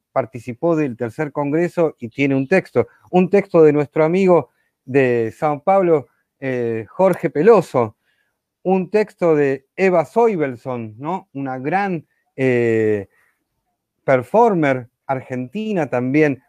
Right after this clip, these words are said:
Podemos encontrar un texto también elaborado por Claudia Quiroga. Son todos textos que, de intervenciones en el tercer congreso de teatro que, oh,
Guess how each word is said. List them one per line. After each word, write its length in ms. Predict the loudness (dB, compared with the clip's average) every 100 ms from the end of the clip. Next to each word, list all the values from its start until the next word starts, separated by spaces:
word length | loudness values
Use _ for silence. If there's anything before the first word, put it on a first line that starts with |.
| _
Podemos 400 | 2 2 0 -2
encontrar 600 | -4 -4 -2 0 0 -2
un 220 | -6 -4
texto 400 | -2 -4 -4 -6
también 500 | -4 -2 0 0 -2 _
elaborado 580 | 2 4 4 4 2 0
por 220 | -6 -4
Claudia 560 | 0 2 2 2 0 -4 _
Quiroga. 420 | -2 2 2 0
Son 240 | -4 -8 -4
todos 260 | -4 -4
textos 380 | -8 -8 -12 -14 _
que, 300 | -2 -2 -6 _ _ _
de 180 | 2 2
intervenciones 1080 | 2 0 0 2 0 -4 -4 -2 -2 -4 _
en 160 | -4
el 180 | -2 -2
tercer 460 | -2 -2 -2 -4 -2
congreso 500 | -4 -2 -2 -2 -2
de 100 | 0
teatro 640 | 2 2 2 -2 -2 -4 _ _ _ _ _
que, 360 | 0 0 -2 _ _
oh, 540 | 4 6 6 2 -4